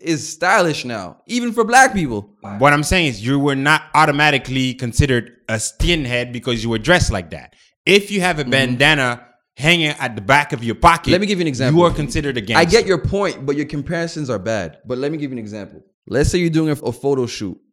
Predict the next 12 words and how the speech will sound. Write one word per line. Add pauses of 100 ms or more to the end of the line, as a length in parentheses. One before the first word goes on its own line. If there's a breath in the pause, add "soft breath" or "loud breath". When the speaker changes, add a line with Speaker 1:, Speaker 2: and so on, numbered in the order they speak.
(340)
Speaker 1:
whether
the
guy's
black, (800)
Asian,
white,
whatever,
and
it's
on
a
farm,